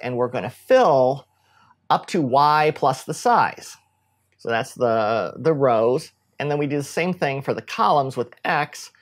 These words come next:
We fill from X up to X plus the size. And we set it to zero.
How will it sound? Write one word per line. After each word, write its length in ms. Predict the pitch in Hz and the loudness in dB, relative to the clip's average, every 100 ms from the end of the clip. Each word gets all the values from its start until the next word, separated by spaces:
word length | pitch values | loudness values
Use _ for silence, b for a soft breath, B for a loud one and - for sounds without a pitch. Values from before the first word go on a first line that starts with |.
| b b - | b b -8
We 100 | 139 | -4
fill 240 | 160 139 | 0 0
from 220 | 135 117 - | 0 -6 -2
X 340 | 180 175 - - | -2 -2 -6 -6
up 160 | 135 - | -6 -6
to 220 | - 135 - | -6 -4 -4
X 180 | 120 - | -8 -6
plus 240 | 101 - | -8 -6
the 80 | 165 | -8
size. 500 | - 226 123 - - | -2 0 0 -4 -6
And 220 | - 226 247 | 0 0 2
we 100 | 226 | 0
set 240 | - 220 | 2 2
it 140 | 214 | 2
to 100 | 202 | -2
zero. 640 | 143 110 180 233 156 92 | -6 0 2 4 4 0